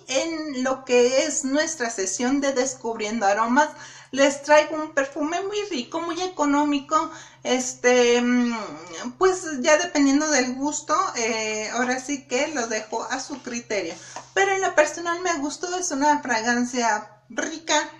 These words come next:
no me encantó, pero es una fragancia rica que me hace sentir algo fresca y limpia. Y les estoy hablando de lo que es,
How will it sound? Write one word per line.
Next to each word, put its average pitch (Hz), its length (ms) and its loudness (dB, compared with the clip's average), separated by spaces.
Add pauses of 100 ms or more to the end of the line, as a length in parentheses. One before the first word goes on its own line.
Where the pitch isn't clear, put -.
(800)
no 302 200 2
me 320 80 0
encantó, 277 500 0
pero 277 160 -2
es 269 120 -4
una 254 180 -2
fragancia 233 480 -4
rica 277 580 -2
que 277 140 -4
me 254 100 -2
hace 247 240 -2
sentir 247 560 -2 (300)
algo 269 360 2
fresca 320 600 0
y 277 140 -2
limpia. 220 640 -2 (280)
Y 359 340 -2
les 254 240 0
estoy 254 340 -2
hablando 233 440 0
de 214 160 -2
lo 196 180 0
que 226 300 0
es, - 180 -8